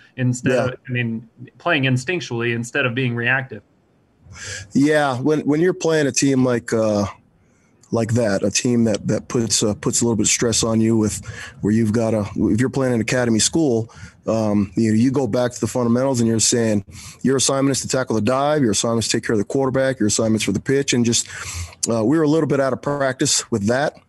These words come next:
Speaker 2: And, uh, you know, as we went back and looked at the statistics of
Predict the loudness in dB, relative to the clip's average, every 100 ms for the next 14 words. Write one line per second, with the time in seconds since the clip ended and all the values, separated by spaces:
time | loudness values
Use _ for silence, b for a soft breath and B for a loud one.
0 | -6 0 2 2 2 -2 B B B 0
1 | 2 2 2 2 0 0 -2 0 0 0
2 | -2 -6 -2 -2 0 0 0 0 -2 0
3 | 0 -2